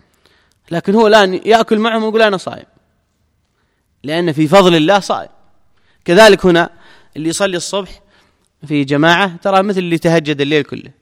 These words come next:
في فضل الله عز وجل، فإن أضاف إلى ذلك التهجد كان أ-، أفضل وأعظم. نعم.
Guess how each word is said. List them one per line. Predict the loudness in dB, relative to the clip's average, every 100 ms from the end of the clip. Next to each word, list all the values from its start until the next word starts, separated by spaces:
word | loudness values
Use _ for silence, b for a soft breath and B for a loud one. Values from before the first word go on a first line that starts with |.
| _
في | -8 0
فضل | 2 2
الله | 2 2
عز | 0 -8
وجل، | -12 -14 _ _ b b b
فإن | 0 2 2 -2 -6 0
أضاف | 4 6
إلى | 6 4
ذلك | 4 2
التهجد | -2 -2 -2 -2 -10 -10
كان | -10 -8
أ-، | -8 -4 -4
أفضل | -4 -6
وأعظم. | 0 0 0 -10 _ _ _ b b b _
نعم. | -4 -2 -2